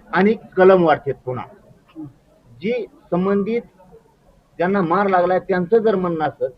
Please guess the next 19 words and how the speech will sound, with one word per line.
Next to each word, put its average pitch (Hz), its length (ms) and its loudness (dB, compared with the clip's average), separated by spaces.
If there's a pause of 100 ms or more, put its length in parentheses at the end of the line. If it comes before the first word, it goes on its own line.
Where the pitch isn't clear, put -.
(280)
तर 175 120 0
या 180 240 0
राज्यात 151 380 -4 (100)
लोकशाही, 143 520 -6
या 139 120 -4
देशात 123 420 -8
लोकशाही, 123 440 -10
ते 139 160 -12
ऐकून 123 320 -8
घेतलं 117 360 -10
पाहिजे 165 280 -10 (540)
आणि 147 120 -12
त्या 170 220 -2
पद्धतीनं 139 480 -6
पुन्हा 151 320 -4
जबाब 139 240 -4
नोंदवून 127 320 -8
घेतला 120 300 -8
पाहिजे. 107 280 -10